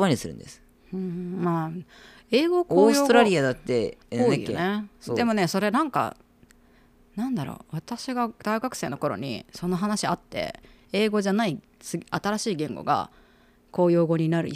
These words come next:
Speaker 2: なりつつあるっていう構想があったけど、
Speaker 1: うん。
Speaker 2: 未だ実現されてないってことは、
Speaker 1: うん。
Speaker 2: どこかで消えたねっていうことだよね。
Speaker 1: そうだね、多分、多分ね。
Speaker 2: なんか、英語に似た、英語となんか他のヨーロッパの言語を組み合わさっ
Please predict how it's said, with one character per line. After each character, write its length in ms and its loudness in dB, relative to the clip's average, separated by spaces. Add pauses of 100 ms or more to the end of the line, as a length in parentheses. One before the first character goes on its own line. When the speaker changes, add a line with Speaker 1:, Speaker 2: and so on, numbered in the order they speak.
(200)
Speaker 2:
な 120 0
り 120 -2
つ 100 -10
つ 180 -8
あ 60 -2
る 80 -8
っ 20 -8
て 200 -14
い 240 -8
う 140 -12 (320)
構 200 -2
想 180 -4
が 80 -4
あ 20 -8
っ 40 -10
た 100 -12
け 80 -12
ど、 220 -6 (300)
Speaker 1:
う 40 -12
ん。 140 -10
Speaker 2:
未 220 0
だ 120 0
実 260 -4
現 120 -2
さ 80 0
れ 60 -2
て 80 -6
な 120 -2
い 40 -6
っ 40 -12
て 80 -12
こ 140 -10
と 100 -8
は、 240 -2 (140)
Speaker 1:
う 40 -8
ん。 180 -8
Speaker 2:
ど 100 -4
こ 100 -10
か 100 -10
で 100 -14
消 180 -10
え 40 -10
た 100 -12
ね 120 -6
っ 40 -6
て 140 -14
い 40 -12
う 20 -20
こ 100 -16
と 100 -18
だ 60 -18
よ 60 -18
ね。 280 -8
Speaker 1:
そ 120 -16
う 60 -14
だ 120 -20
ね、 100 -6
多 120 -4
分、 220 -14 (120)
多 100 -12
分 100 -14
ね。 60 -16
Speaker 2:
な 80 -6
ん 40 -6
か、 100 -8
英 140 6
語 100 2
に 120 2
似 160 4
た、 320 -2
英 160 0
語 100 -2
と 260 -2
な 100 0
ん 40 -4
か 140 -2
他 200 -2
の 180 0
ヨ 100 2
ー 40 4
ロ 40 0
ッ 40 -4
パ 80 -8
の 60 -6
言 160 0
語 100 -6
を 40 -6
組 160 -6
み 80 -2
合 40 0
わ 60 0
さ 80 -4
っ 60 -8